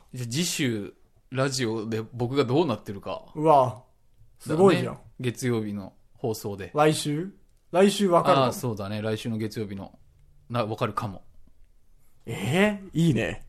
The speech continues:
Speaker 1: 病院からの放送かもしれないし。
Speaker 2: <laughs> えー、もう日曜にできるんだったら、だってもう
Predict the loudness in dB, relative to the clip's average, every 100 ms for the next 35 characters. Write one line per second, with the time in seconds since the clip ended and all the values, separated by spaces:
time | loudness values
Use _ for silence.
0 | -6 0 2 2 0 -2 -2 -2 -4 -6
1 | -8 -8 -8 -8 -8 -8 -8 -10 -12 -12
2 | -12 2 2 2 -6 -18 -20 -20 -20 -20
3 | -20 -20 -20 -20 -20 -20 2 8 10 10
4 | 6 2 0 6 8 8 8 6 4 2
5 | 2 0 0 2 2 -2 -8 -10 -10 -8
6 | -6 -4 -4 -4